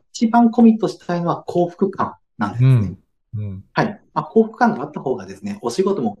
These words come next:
Speaker 1: 楽しくできると思うんですね。
Speaker 2: うん。うん。
Speaker 1: はい。こういった、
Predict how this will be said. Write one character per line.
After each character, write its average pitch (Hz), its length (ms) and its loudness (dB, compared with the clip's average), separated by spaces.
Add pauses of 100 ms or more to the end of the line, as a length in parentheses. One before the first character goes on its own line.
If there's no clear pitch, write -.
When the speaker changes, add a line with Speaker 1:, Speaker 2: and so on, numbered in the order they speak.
Speaker 1:
楽 165 180 -2
し - 40 -20
く - 80 -2
で 104 80 -6
き - 100 -6
る - 60 -4
と 95 80 -10
思 98 140 -8
う 101 40 -12
ん - 20 -16
で 123 60 -10
す 120 80 -2
ね。 117 100 4 (480)
Speaker 2:
う 104 80 -10
ん。 - 0 -
う - 0 - (200)
ん。 95 60 -16 (140)
Speaker 1:
は - 140 0
い。 - 160 -8 (800)
こ - 180 0
う 208 80 6
い 208 80 4
っ 208 120 -8
た、 196 360 -2